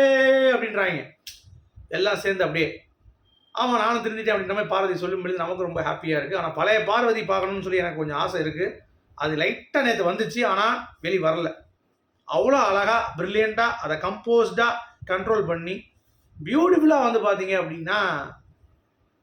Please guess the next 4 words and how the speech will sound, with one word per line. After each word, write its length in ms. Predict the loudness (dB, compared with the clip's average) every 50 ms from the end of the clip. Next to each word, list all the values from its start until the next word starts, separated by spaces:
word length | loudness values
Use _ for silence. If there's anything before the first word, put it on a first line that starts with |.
| _ _ _ _ _ _ _ _ _ _ _ -20 _ _ _ _
அதை 200 | -6 -4 -4 -4
கொண்டு 220 | -4 -6 -4 -4
போயிட்டாங்க 360 | -4 -4 -6 -8 -10 -14 -20 _ _ -20 -20 _ _ _ _ _ _ _ _ -12 _
பார்வதி. 340 | -4 -4 -4 -4 -6 -10